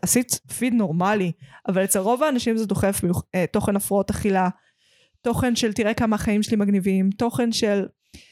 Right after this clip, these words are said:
שעושה לנו רע, לא את, אה, סרטוני הדוקו האיכותיים ודיווחי החדשות, אה,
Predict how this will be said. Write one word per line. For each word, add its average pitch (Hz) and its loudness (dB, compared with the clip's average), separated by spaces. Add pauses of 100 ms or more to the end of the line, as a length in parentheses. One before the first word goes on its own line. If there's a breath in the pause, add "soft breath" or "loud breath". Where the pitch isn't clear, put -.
(320 loud breath)
שעושה 277 0
לנו 208 2
רע, 226 2
לא 220 2
את, 311 -4
אה, 208 2
סרטוני 220 0
הדוקו 226 0
האיכותיים 202 0
ודיווחי 185 0
החדשות, 202 0
אה, 190 2